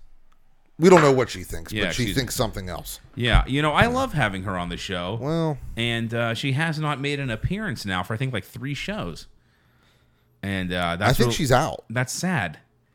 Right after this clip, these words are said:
Speaker 2: 'Cause she'd be so great.
Speaker 1: She's out.
Speaker 2: She'd be so great.
Speaker 1: Yeah.
Speaker 2: So, uh, Jason is on mic number three right now because mic two is down.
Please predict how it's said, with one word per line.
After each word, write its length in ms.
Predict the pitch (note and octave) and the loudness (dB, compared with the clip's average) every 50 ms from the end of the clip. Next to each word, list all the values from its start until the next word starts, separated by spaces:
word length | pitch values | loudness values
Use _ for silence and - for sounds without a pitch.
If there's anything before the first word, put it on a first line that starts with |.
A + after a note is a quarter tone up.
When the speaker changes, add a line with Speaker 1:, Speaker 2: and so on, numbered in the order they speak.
| _ _ _ _ _ _ _ _ | _ _ _ _ _ _ _ _
Speaker 2:
'Cause 100 | - A#2 | -8 -6
she'd 260 | - - F3+ F3 D3 B2+ | -4 -2 -2 -2 -2 -2
be 80 | B2 | -4
so 260 | - - - D3 C#3 | -2 0 0 0 0
great. 400 | C3+ - G2 F2+ F2 E2+ F2 - - - - _ _ _ _ _ | 0 -2 -4 -4 -4 -4 -6 -8 -12 -20 -20 _ _ _ _ _
Speaker 1:
She's 220 | - - G2+ E2+ | -12 -10 -8 -6
out. 260 | E2+ D#2 D2+ B1 - - | -4 -4 -4 -4 -6 -10
Speaker 2:
She'd 280 | - - D3 C3 G#2 | -6 -2 -2 -2 -2
be 80 | G#2+ G#2+ | -2 -6
so 260 | - - G2+ F2+ F2 | -6 -4 -4 -4 -4
great. 320 | D2+ D#2 D2 B1+ C2 - _ _ _ _ _ _ _ - | -6 -8 -10 -10 -12 -14 _ _ _ _ _ _ _ -8
Speaker 1:
Yeah. 300 | G#2 G#2 F#2+ F2 D2 - - - | -6 -4 -4 -6 -8 -10 -16 -10
Speaker 2:
So, 320 | - - C3+ B2+ B2 - - C3 B2+ - | -2 0 0 0 0 -2 -6 -12 -8 -2
uh, 200 | B2+ B2+ B2+ A#2+ A2+ | 2 2 2 2 2
Jason 360 | B2 D3+ E3 F3 D#3+ F3 E3 | 0 0 0 0 2 2 2
is 240 | C#3+ B2+ A#2+ - - _ _ - - - - - - | 2 2 0 -4 -10 _ _ -20 -20 -20 -12 -2 2
on 260 | C3+ C3 A#2+ A#2+ A#2 | 4 4 4 4 4
mic 300 | B2 B2+ C3+ C3+ - - | 4 2 2 0 0 -2
number 240 | B2+ A#2 A2+ G#2 G2 | 0 0 0 0 -4
three 380 | - - - C#3 D3 D#3+ D#3+ | -6 -4 -2 0 2 2 2
right 260 | D3+ C3 G#2+ G2+ G2 F#2 | 4 4 2 2 2 0
now 220 | F#2+ F#2 F#2 F#2+ | 0 0 0 0
because 340 | F2+ G2 - B2 G#2+ G#2 A#2 | -2 -2 -2 -2 -2 -2 0
mic 300 | A#2 A#2+ A#2+ A2+ - - | 0 0 0 -2 -2 0
two 200 | - C#3+ B2+ A2+ | 0 2 2 2
is 120 | G#2 F2+ | 0 -2
down. 380 | F2+ F#2+ F#2 F2+ E2+ G#2 C3 | 0 0 0 0 0 -2 -4